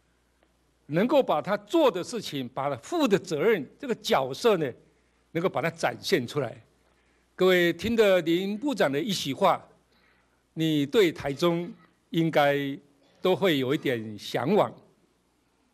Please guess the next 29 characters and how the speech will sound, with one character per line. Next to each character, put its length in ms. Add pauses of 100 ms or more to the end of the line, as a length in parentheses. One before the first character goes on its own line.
呃， 340
在 500 (160)
台 160
中 200
道 180
场， 260 (580)
我 360
也 220
有 160
一 100
个， 220
师 160
父 100
给 100
我 80
一 40
个 100
很 160
大 160
的 80
办 240
公 180
室， 260 (580)
那 100
我 160
也 160
常 240
常 220
来。 260